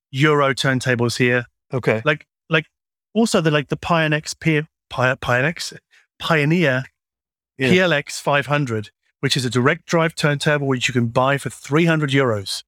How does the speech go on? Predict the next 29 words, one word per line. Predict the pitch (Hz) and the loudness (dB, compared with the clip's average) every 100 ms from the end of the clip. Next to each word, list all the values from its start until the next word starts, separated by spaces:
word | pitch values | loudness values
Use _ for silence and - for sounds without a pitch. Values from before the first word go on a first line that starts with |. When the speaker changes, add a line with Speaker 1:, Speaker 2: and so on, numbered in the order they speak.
| _ _ _ - | _ _ _ -8
Speaker 2:
Mm-hmm. | 113 127 170 | -4 -2 0
Speaker 1:
And | 175 | 0
the | 226 | 0
table | - 208 285 190 | -2 -2 0 0
itself | 156 - 233 277 214 - | -2 -2 0 0 -2 -2
ain't | 226 254 | -2 0
all | 240 | 0
that | 226 220 | 0 -2
bad | 240 262 277 | 0 -2 -2
for | |
three | 240 - | -4 0
hundred | 190 147 | 0 0
bucks, | 160 214 - - - _ _ - | -2 -4 -4 -14 -14 _ _ -2
Speaker 2:
Hmm. | 123 98 - | -2 -2 -2
Speaker 1:
but | 190 | -2
the | |
cartridge | 202 233 277 269 175 | 0 2 0 0 -2
is | 160 | -2
garbage. | 202 277 180 117 - - _ _ _ _ _ _ | -2 -2 -2 -4 -6 -10 _ _ _ _ _ _
It's | 165 - | -6 -4
a-, | - 175 - | -4 -4 -4
it's | 156 | -12
terrible. | - - 143 175 107 _ _ - | -10 -4 0 -2 -4 _ _ -10
Speaker 2:
Hmm. | - 101 | -4 -2
Speaker 1:
So | 185 175 165 - _ _ _ _ _ - | 0 0 -2 -8 _ _ _ _ _ -4
I | 175 | 0
just | 208 220 | 0 0
think | 233 202 - | -2 -2 -2
that | 170 | -6